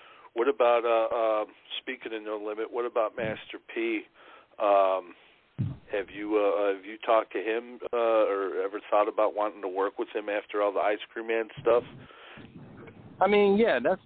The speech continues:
Speaker 2: that's, uh, I'm, I have no problems with anybody nowadays. You know what I mean? I don't, I'm not the type of person to keep enemies. You know what I mean? If we have, we had a problem, we definitely gonna talk it out sooner or later and make it right. You know what I mean? So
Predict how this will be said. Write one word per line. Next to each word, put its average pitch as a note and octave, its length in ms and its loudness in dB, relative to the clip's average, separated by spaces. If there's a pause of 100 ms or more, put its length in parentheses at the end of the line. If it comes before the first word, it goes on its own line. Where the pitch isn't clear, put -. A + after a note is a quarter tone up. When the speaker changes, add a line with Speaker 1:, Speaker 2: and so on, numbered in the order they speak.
Speaker 2:
that's, D#3+ 220 2 (220)
uh, - 320 -8 (220)
I'm, E3+ 180 4
I F3 160 4
have E3 160 -2
no D3 180 -2
problems D3 420 -8
with A#2 120 -14
anybody G#2+ 460 -8
nowadays. F#2+ 540 -14
You G#2+ 80 -10
know G2 80 -4
what G2+ 80 -4
I G2 40 -4
mean? G#2 140 -8
I A#2+ 140 -2
don't, B2+ 160 -2 (280)
I'm C#3 120 4
not C#3 180 2
the - 60 -20
type C3+ 260 -2
of - 60 -20
person B2+ 320 0
to G#2+ 80 -4
keep - 280 -8
enemies. F2+ 400 -4
You G2+ 60 -2
know G2+ 80 2
what G2+ 80 2
I G2+ 40 -6
mean? G2+ 160 -4
If G2+ 120 -4
we D#3+ 120 2
have, D3+ 160 4 (120)
we F#3+ 100 -8
had D#3 240 4
a E3+ 40 -6
problem, E3+ 460 -4 (360)
we C#3+ 80 -6
definitely C3+ 440 -4
gonna A2 220 -4
talk A2+ 240 -4
it G#2 80 -8
out G2 280 -10
sooner G#2+ 160 -6
or F#2+ 160 -4
later F#2+ 380 -6
and F#2+ 460 -10
make G2+ 200 2
it F#2 60 -4
right. F#2+ 260 2 (100)
You F#2 60 -20
know F#2+ 80 -12
what F#2 80 -8
I - 20 -10
mean? F#2+ 200 -12
So F#2+ 120 -10